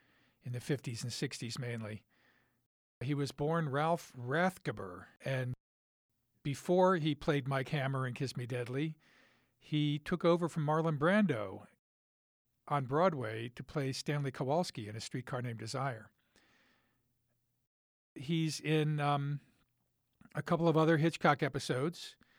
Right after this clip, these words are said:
as well as other classic noir anthology T V like The Outer Limits.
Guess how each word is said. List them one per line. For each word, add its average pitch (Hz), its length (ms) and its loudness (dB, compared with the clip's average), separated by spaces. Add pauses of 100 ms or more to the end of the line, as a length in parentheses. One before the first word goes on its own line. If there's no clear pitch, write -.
(1300)
as 131 220 -6
well 143 240 2
as 135 300 -2 (520)
other 147 200 0
classic 139 640 0 (720)
noir 135 500 4
anthology 131 640 0
T 131 240 -2
V 131 180 -2
like 123 220 -4
The 127 140 -2
Outer 120 180 -4
Limits. 120 500 -4